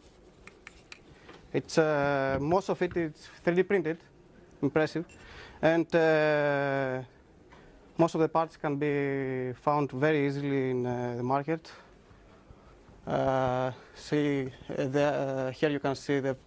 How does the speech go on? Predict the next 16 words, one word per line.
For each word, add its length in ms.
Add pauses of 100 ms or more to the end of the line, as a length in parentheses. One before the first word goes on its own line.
(300)
manufacturing 480
process. 460 (460)
The 100
guys, 480
uh, 220
from 220
the 40
hardware, 600
uh, 20
department 500
have 380 (360)
done 260
an 160
amazing 420
job 260
to, 180